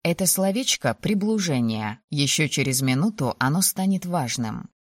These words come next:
Так или иначе, случаю, удаче и судьбе было угодно, чтобы я остался в тот вечер один, пережив грустный и мучительный разрыв с Э,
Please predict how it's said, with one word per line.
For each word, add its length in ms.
Так 220
или 260
иначе, 640
случаю, 640
удаче 560
и 20
судьбе 440
было 240
угодно, 580
чтобы 380
я 160
остался 520
в 80
тот 220
вечер 400
один, 380
пережив 520
грустный 460
и 60
мучительный 640
разрыв 440
с 240
Э, 280